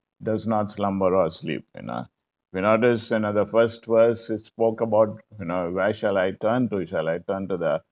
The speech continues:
mountains? No, my help comes from the Lord." Okay. And then now he's saying, "This same Lord," okay, "from whom the help comes, the maker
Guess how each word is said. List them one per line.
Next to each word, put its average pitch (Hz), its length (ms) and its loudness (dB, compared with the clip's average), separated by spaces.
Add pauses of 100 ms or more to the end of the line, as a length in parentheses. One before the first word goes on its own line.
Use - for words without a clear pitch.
(240)
mountains? 110 720 0
No, 98 160 -4
my 98 240 -2
help 98 340 -4
comes 90 340 -8
from 87 180 -8
the 90 80 -4 (100)
Lord." 58 260 0 (200)
Okay. 90 220 -8 (340)
And 110 240 -4
then 127 300 2
now 160 260 4
he's 127 320 0
saying, 110 360 -2
"This 139 200 2
same 143 380 0
Lord," 104 520 6 (280)
okay, 107 420 -2
"from 95 220 -8
whom 98 240 -4
the 95 160 -2
help 92 280 -4
comes, 101 440 -6
the 92 120 -2
maker 98 440 -4